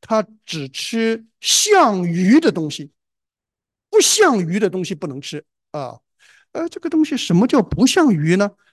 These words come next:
你问泥鳅像不像鱼，对吧？他们也不知道该回答该怎么地。以色列的规定很清晰，就是有鳞有翅的它能吃，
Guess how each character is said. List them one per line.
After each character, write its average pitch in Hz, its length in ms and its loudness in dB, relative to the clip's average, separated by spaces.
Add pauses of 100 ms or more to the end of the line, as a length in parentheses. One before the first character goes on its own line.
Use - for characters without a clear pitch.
你 190 160 0
问 208 400 2
泥 247 160 8
鳅 349 260 4
像 254 240 4
不 202 60 0
像 214 260 2
鱼， 175 300 -2 (1040)
对 196 100 2
吧？ 151 300 2 (920)
他 214 120 -2
们 208 120 0
也 156 120 -2
不 156 220 -10
知 - 120 -14
道 180 160 0
该 147 200 -6
回 147 240 -8
答 123 180 -8
该 147 180 -8
怎 135 160 -12
么 113 120 -16
地。 120 200 -12 (1500)
以 254 180 6
色 381 120 2
列 330 140 4
的 - 80 0
规 214 160 -4
定 185 100 -4
很 151 120 -8
清 170 200 -8
晰， 175 240 -10 (320)
就 208 200 0
是 170 400 -2 (420)
有 196 320 6
鳞 185 400 2
有 147 180 -6
翅 180 220 -6
的 123 100 -10
它 139 120 -12
能 117 120 -14
吃， - 240 -16